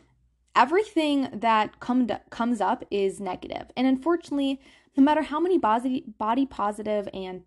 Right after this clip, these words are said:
you know, good posts there are on there, there's also a lot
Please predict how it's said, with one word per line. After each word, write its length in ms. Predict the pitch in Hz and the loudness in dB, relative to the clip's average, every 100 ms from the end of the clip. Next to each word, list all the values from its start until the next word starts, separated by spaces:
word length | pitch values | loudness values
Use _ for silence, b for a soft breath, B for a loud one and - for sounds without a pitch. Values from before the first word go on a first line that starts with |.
| - | -8
you 120 | 226 | -2
know, 160 | 233 196 | 0 0
good 440 | 165 254 294 269 | 2 2 2 -2
posts 360 | - 247 269 - | -6 -6 -6 -6
there 180 | 240 | -8
are 140 | - 220 | -6 -4
on 100 | 269 | -4
there, 120 | 240 | -4
there's 260 | 220 214 - | -6 -8 -10
also 360 | 208 233 269 240 | -12 -6 -4 -2
a 120 | 214 | -4
lot 760 | 208 196 196 196 202 202 - | -4 -4 0 0 0 -4 -14